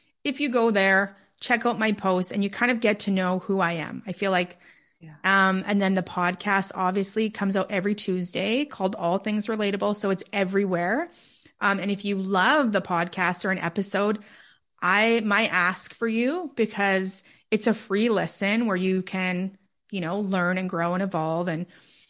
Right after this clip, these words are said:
Speaker 1: is to text it to someone, to actually click the three buttons, hit copy, text it to your far off <laughs> relative in another country, text it to your friends, text it to someone who you think is gonna resonate and it's gonna change their life,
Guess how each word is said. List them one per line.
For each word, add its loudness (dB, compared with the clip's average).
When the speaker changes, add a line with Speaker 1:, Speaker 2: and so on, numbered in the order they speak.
Speaker 1:
is 2
to 0
text 0
it -6
to -4
someone, -4
to -6
actually 0
click 0
the -2
three -4
buttons, 2
hit -6
copy, 0
text 0
it 0
to 0
your 4
far 2
off 2
<laughs> 4
relative 4
in -6
another 0
country, 0
text 0
it 0
to -2
your 4
friends, 0
text -2
it -6
to -2
someone 2
who 2
you 0
think -4
is 0
gonna -6
resonate 0
and -2
it's -4
gonna -2
change -4
their 0
life, -4